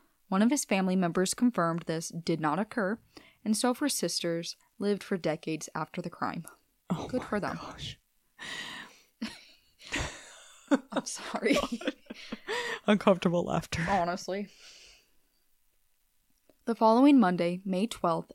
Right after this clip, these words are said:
Speaker 1: bloody cigarette butts were found piled in an ashtray, along with a bloody towel,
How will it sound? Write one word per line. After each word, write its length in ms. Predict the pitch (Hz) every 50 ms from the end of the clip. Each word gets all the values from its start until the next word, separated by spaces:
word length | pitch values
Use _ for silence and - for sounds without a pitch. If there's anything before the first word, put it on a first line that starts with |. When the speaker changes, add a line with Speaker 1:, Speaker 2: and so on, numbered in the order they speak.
| _ -
Speaker 1:
bloody 320 | 180 180 196 196 202 247 247
cigarette 500 | - - 202 190 208 190 185 180 - 175
butts 320 | 175 180 180 - - - - -
were 80 | 196
found 320 | 185 - 190 180 180 175 -
piled 460 | - - - 208 233 254 262 254 -
in 120 | - 214
an 120 | 214 220 -
ashtray, 640 | - 175 170 170 - - - - 175 165 165 - - - - - - - -
along 320 | 202 208 202 196 196 208
with 120 | 208 233 226
a 40 |
bloody 340 | 190 165 180 180 185 214 240
towel, 480 | - - - 190 170 170 170 165 165